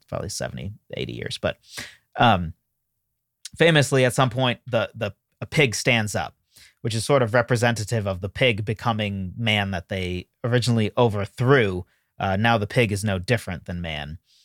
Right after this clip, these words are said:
standing on two legs. Um, or if I said something like The Allure of the Ring,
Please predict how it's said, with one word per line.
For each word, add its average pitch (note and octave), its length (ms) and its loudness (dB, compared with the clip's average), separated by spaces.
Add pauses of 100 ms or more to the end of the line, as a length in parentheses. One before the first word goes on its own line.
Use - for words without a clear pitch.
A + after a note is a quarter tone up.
(260)
standing F#2+ 340 -4
on F2 160 -8
two G2 180 -10
legs. F#2 500 -4 (1500)
Um, F2 380 -2 (760)
or C3 380 6
if C3 140 2
I B2+ 80 6
said B2+ 160 2
something B2+ 240 0
like A#2+ 200 0
The B2+ 240 -2
Allure C3 540 2
of A#2 160 0
the A#2 120 0
Ring, G2+ 400 -2